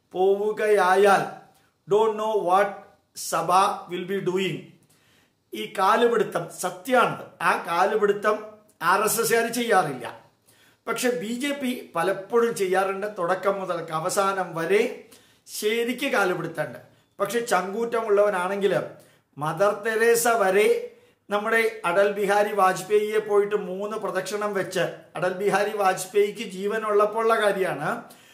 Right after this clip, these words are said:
മൂന്ന് പ്രദക്ഷിണം വെച്ച് കണ്ട്, ആ, കൈയൊക്കെ ഷെയ്ക്ക് ഹാൻഡ് കൊടുത്ത് വന്ന എന്തിനറിയാമോ? അവര് ചെയ്യുന്ന കള്ളക്കടത്തും കള്ളത്തരവും കള്ളപ്പണവും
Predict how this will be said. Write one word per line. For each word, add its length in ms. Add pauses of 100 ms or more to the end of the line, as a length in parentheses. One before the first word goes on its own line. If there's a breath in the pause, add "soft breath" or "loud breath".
(140 loud breath)
മൂന്ന് 300
പ്രദക്ഷിണം 520
വെച്ച് 260
കണ്ട്, 600 (340 loud breath)
ആ, 160
കൈയൊക്കെ 520
ഷെയ്ക്ക് 320
ഹാൻഡ് 160
കൊടുത്ത് 240
വന്ന 200
എന്തിനറിയാമോ? 720 (340 soft breath)
അവര് 500
ചെയ്യുന്ന 460
കള്ളക്കടത്തും 800
കള്ളത്തരവും 1000 (380 loud breath)
കള്ളപ്പണവും 1080